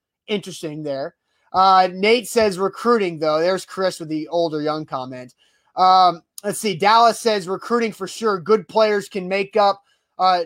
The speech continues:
some degree for bla-, bad play calling or scheme. Alex says recruiting. Not sure how many scholarships the Vols might have. Might be in a bad spot for a few years. And then DeMarie says, "Well, looking at his past, he develops three-star recruits into players that can possibly be draft-worthy.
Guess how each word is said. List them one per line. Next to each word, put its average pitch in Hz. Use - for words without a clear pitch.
some 220
degree 190
for 185
bla-, 180
bad 196
play 202
calling 185
or 160
scheme. 170
Alex 190
says 175
recruiting. 175
Not 180
sure 196
how 185
many 180
scholarships 185
the 170
Vols 196
might 185
have. 185
Might 185
be 185
in 170
a 160
bad 180
spot 190
for 170
a 156
few 165
years. 156
And 226
then 254
DeMarie 277
says, 262
"Well, 269
looking 277
at 254
his 226
past, 254
he 240
develops 226
three-star 226
recruits 240
into 202
players 233
that 202
can 190
possibly 208
be 175
draft-worthy. 180